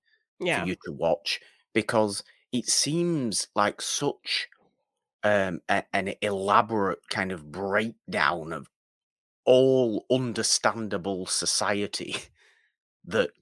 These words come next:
Speaker 2: you wonder if the movie itself is actually based in reality. Is it, is it a little bit kind of supernatural? Because, like you said, T Vs start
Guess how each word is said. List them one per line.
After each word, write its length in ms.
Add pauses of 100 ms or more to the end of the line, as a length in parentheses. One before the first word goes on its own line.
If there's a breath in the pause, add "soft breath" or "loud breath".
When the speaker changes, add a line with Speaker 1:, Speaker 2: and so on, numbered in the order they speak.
(580)
Speaker 2:
you 180
wonder 540
if 200
the 80
movie 520
itself 800 (720)
is 160
actually 840 (1400)
based 420
in 140
reality. 680 (400)
Is 240
it, 80 (520)
is 220
it 200
a 80
little 280
bit 280
kind 260
of 180 (180)
supernatural? 1120
Because, 320
like 180
you 60
said, 260 (320)
T 260
Vs 380
start 360